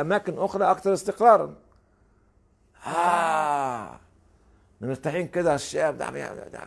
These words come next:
خلاص خليكم. دلوقتي لما احنا نلزق في الحيطة، نقول الآن، يعني بنتكلم في نفس الموضوع بقالنا تلات أربع سنين.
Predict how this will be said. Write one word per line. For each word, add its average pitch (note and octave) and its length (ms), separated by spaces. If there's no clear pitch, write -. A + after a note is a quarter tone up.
خلاص A#3+ 360
خليكم. A#3 420
دلوقتي E3 320
لما D#3+ 100
احنا F3+ 200
نلزق F#3 200
في C3+ 100
الحيطة، A#3 400
نقول D#3+ 120
الآن، D#3+ 380
يعني G#2+ 220
بنتكلم A#3 340
في G3+ 80
نفس A#3+ 220
الموضوع F3+ 260
بقالنا F#3+ 220
تلات F#3 200
أربع D3+ 180
سنين. F#2+ 320